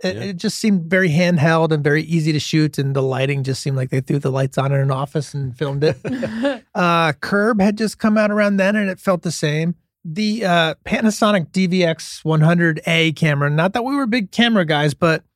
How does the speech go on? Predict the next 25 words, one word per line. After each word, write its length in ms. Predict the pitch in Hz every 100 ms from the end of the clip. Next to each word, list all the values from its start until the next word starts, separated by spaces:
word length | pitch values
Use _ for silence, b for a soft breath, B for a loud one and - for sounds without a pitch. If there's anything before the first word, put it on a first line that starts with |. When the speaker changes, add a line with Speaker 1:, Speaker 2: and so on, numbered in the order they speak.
| _
Speaker 1:
somebody, 440 | - 294 294 165
Glenn 280 | 143 170 220
or 60 | 160
someone, 280 | - 202 170
had 140 | 143
stumbled 380 | - 190 185 151
upon 240 | 147 156
this 160 | 147 -
camera, 340 | 170 165 151
and 120 | 147 170
it 100 | -
kind 280 | 175 254 294
of 120 | 156
looked 440 | 120 151 196 -
like 180 | 170 175
those 220 | 190 196
shows, 600 | - 240 247 131 123 - - -
but 100 | 185
it 20 |
was 120 | 190
an 60 | 190
affor-, 360 | - - 185 -
an 80 | 180
affordable 800 | 165 - 208 196 175 170 160 156
camera. 440 | 185 185 156 123